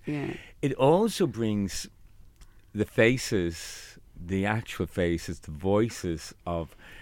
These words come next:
Speaker 2: uh, my bereaved back into sharp focus again. And that's really a lovely thing.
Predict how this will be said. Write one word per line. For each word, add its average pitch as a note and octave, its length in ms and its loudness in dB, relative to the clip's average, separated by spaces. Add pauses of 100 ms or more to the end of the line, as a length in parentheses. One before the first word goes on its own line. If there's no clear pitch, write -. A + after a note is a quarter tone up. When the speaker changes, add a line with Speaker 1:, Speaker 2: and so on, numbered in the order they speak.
(340)
Speaker 2:
uh, E2 380 0 (840)
my F#2 220 0
bereaved F2 500 0
back G2 460 0
into F#2+ 120 -6
sharp - 360 -4
focus E2 400 -4
again. D2 280 -6
And D2 180 -6
that's F#2+ 400 -6
really E2 340 -4
a D#2 60 -4
lovely D#2 400 -4
thing. D2 420 -8